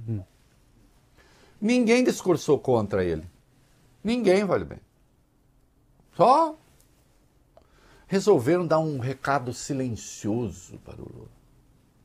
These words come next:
Speaker 2: E aí o Flávio não foi nada silencioso, né? Pegou o placar e disse, "Manda o Dino pra cá." Reinaldo, você acha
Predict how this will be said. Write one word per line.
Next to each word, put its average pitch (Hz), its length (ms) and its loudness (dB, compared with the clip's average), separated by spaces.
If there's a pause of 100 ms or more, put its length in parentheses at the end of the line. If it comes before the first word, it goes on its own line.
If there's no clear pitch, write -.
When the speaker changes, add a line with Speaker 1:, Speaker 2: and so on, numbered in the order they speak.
(600)
Speaker 2:
E - 80 6
aí 156 220 12
o 156 80 12
Flávio 175 480 6
não 160 80 2
foi 135 160 4
nada 131 260 0
silencioso, 104 760 0
né? 107 180 -4 (140)
Pegou 151 260 10
o 147 40 10
placar 156 460 10
e 165 40 2
disse, 156 200 4
"Manda 277 280 12
o 254 60 10
Dino 233 320 10
pra 190 180 8
cá." 170 400 4 (2750)
Reinaldo, 233 420 4
você 185 300 0
acha 165 680 2